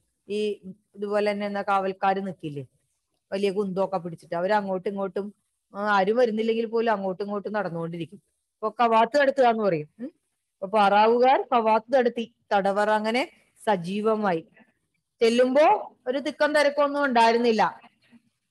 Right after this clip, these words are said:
കാര്യമായിട്ട് ആളുകളൊന്നും ഉണ്ടായിരുന്നില്ല, പോലീസുകാരും ഉണ്ടായില്ല. ഇപ്പൊ പോലീസുകാരും ആളുകളും ഒക്കെ ധാരാളം വരാനും പോകാനും ഒക്കെ തുടങ്ങി. മേധാവികൾ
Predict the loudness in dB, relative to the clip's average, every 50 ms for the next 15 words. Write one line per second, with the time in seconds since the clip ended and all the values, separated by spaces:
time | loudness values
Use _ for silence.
0 | _ _ _ 2 4 4 6 6 4 4 4 4 4 6 6 6 4 4 4 2
1 | 2 0 -2 0 2 4 4 4 4 4 2 0 0 0 0 0 0 -2 -2 -4
2 | -4 -2 0 2 2 2 2 0 0 0 2 2 2 0 0 -2 -2 -2 0 0
3 | 0 0 0 -4 -12 _ _ _ _ _ _ -4 -4 -2 0 -2 -2 -2 0 2
4 | 2 2 2 2 0 -4 -6 -10 _ _ _ _ _ _ _ _ _ _ _ _
5 | -6 -4 -2 -2 -2 -2 0 -2 -2 -2 -4 _ -2 -2 -2 -2 -6 -4 -2 0
6 | 0 2 0 0 0 -2 -2 -2 -2 0 0 0 0 0 -2 -6 -6 -2 -2 -2
7 | 0 0 -2 -4 -4 -6 -8 -8 -6 -4 -2 -2 -2 -4 -4 -4 -6 -8 -12 _
8 | _ _ _ _ _ _ _ _ _ _ _ _ _ _ _ _ _ _ _ _
9 | _ _ _ _ _ _ _ _ _ _ _ _ _ _ _ _ _ _ _ _
10 | _ _ -6 -4 -4 -2 0 2 2 2 2 2 2 2 2 2